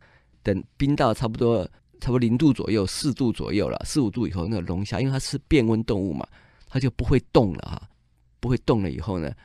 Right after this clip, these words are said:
我再把它拿出来放在热水里面，然后就开始，呃，享用这个龙虾了。好，这个是后话，现在变成前言了哈，我们还是要回到我们看到的那个很多龙虾的地方。我们看到很多的龙虾，可是我们没办法抓它，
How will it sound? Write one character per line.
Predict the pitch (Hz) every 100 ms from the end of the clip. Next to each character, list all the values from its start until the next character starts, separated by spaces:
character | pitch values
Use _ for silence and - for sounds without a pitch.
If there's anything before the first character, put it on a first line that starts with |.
| _ -
我 | -
再 | 113
把 | - -
它 | 82 85 _ _ -
拿 | - 78
出 | - -
来 | 80
放 | - 101
在 | 95
热 | 98 95
水 | - 73
里 | 64
面， | 78 98 _ _ -
然 | 69
后 |
就 | -
开 | 80 -
始， | 82 - - _ _ _
呃， | - 58 -
享 | - - 71
用 | 98 107 92
这 | 101
个 | 90 80
龙 | 80 71
虾 | 85 78 78
了。 | - _ _
好， | - 90 90 - - - _ _ _
这 | -
个 | 131
是 | 123
后 | 120 170 120
话， | 127 104
现 | - 113
在 | 101
变 | 110
成 | 92
前 | - - 82
言 | 104 60
了 | 73 78
哈， | - - -
我 | 80
们 | 92
还 | 95
是 | 120
要 | 104
回 | -
到 | 87 92 80
我 |
们 | - -
看 | - 95
到 | 87
的 |
那 | 82
个 | 85 76 - - _ -
很 | -
多 | - 95
龙 | 76 78
虾 | - 80
的 | 71
地 | -
方。 | 78 - 69 - _ - - _
我 | 90
们 | 98
看 | - 113
到 | 95
很 | 92 113
多 | 147
的 | 147
龙 | 117 113
虾， | 127 110
可 | -
是 | -
我 | 104
们 | 78
没 | 80
办 | 76 107
法 | 76 -
抓 | 92 82
它， | - 78